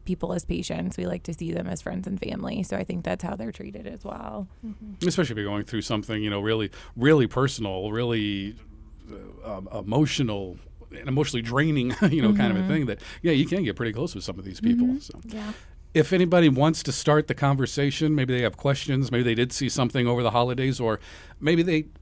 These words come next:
Speaker 3: it's never really too early to have that conversation. You,
Speaker 2: Mm-hmm.
Speaker 3: you may be fine, but what are the options? You know,
Speaker 2: Mm-hmm.
Speaker 3: um, wh-, how's the best way to get in contact?
Speaker 2: So we have a website, transitionshospice dot com,
Speaker 3: Mm-hmm.
Speaker 2: that has a lot of information on it. It also has the contact information on it.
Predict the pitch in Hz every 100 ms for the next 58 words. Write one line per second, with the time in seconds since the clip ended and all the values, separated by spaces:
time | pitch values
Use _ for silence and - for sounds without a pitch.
0 | - - - - 170 165 196 220 175 175
1 | 170 139 151 151 123 101 101 110 98 98
2 | 104 98 - 110 98 107 110 143 - 151
3 | 151 190 185 180 - 165 185 196 - -
4 | 156 143 - - - - 156 139 156 156
5 | 147 104 85 82 - - - - 107 107
6 | - - - - 117 107 107 135 147 139
7 | 175 190 143 139 143 120 110 98 95 90
8 | 80 78 - - - - - - - 254
9 | - 220 208 202 220 226 240 262 196 185
10 | 185 180 - 196 196 185 185 214 208 180
11 | 180 - 180 180 190 - 180 170 175 185
12 | 190 180 185 180 185 180 175 190 185 190
13 | 190 185 214 - 226 208 208 196 185 175
14 | 185 180 175 165 - 180 180 180 180 185
15 | 180 185 180 170 - 175 170 170 170